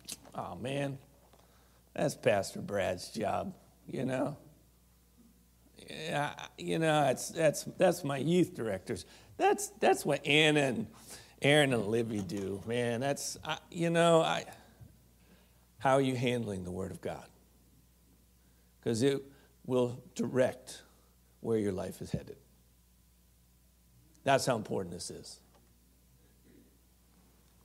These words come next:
Sorry I'm preaching, but that's what I do. That's what God called me to do.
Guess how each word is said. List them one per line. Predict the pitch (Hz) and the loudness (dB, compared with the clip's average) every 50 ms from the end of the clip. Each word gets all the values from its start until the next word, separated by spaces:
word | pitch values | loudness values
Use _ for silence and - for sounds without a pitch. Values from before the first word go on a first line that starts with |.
| _ _ _ _ _ _ _ _ _ _ _ _ _ _ _ | _ _ _ _ _ _ _ _ _ _ _ _ _ _ _
Sorry | - - - 202 208 208 202 196 196 | 4 10 12 12 12 12 12 12 12
I'm | 190 175 160 | 10 8 6
preaching, | - - 180 180 165 - - - 107 95 | 6 6 8 8 8 6 4 -2 -2 -2
but | 98 - 175 | -2 0 2
that's | 151 135 131 - - | 4 4 4 4 2
what | 135 127 127 | 2 4 4
I | 123 113 | 4 2
do. | 104 117 120 110 92 | 2 0 0 0 0
That's | 92 113 - - - | -2 -4 -4 -4 -4
what | 127 107 95 | -4 -4 0
God | - 120 117 107 107 | 2 2 2 2 0
called | - - 107 104 98 | -2 -2 -2 -2 -2
me | 95 98 | -6 -6
to | 92 113 | -8 -6
do. | 95 95 95 - - | -6 -6 -6 -6 -8